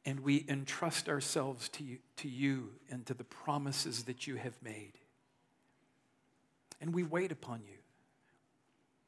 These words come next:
Spirit of God, fall fresh upon us, that we might be witnesses of the glorious Christ, faithful,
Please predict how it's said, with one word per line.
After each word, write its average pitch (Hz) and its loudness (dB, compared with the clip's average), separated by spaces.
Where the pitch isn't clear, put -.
Spirit 180 2
of 123 -4
God, 139 -4
fall 143 -6
fresh - -2
upon - -10
us, - -8
that 139 -2
we 156 4
might 139 0
be 131 2
witnesses 117 0
of 107 -6
the 113 -8
glorious 123 0
Christ, - -8
faithful, - -2